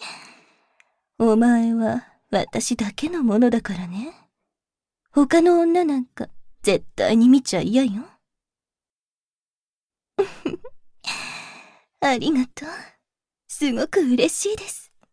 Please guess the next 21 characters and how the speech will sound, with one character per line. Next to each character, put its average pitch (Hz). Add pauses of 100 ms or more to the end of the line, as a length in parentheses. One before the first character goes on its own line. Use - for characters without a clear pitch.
(1080)
そ 208
れ 196
で 202
ね、 208 (880)
お 247
前 254
が 254 (640)
私 311
の 359
も 349
の 392
に 381
な 254
っ -
た 208
証 240
を 240
刻 254
む 269
わ。 190 (1900)
<laughs> 403